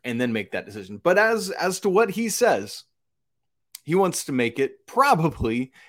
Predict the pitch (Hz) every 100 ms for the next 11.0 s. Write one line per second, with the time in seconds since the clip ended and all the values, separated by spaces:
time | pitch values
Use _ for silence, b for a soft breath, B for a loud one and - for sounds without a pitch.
0 | b - 139 139 127 131 - - - 151
1 | 151 165 147 - 151 135 123 123 120 123
2 | 113 - 113 110 - 113 110 B B B
3 | 117 135 190 - 226 240 151 - 127 120
4 | 117 104 - 120 160 233 247 240 240 247
5 | 226 120 107 120 - b - 113 113 120
6 | 107 110 - - 147 170 165 - 143 127
7 | 131 175 208 117 151 190 127 110 - 104
8 | 113 156 b b - 117 117 117 - 127
9 | 156 - 151 - - 131 127 131 123 107
10 | 110 160 147 113 - 120 139 202 202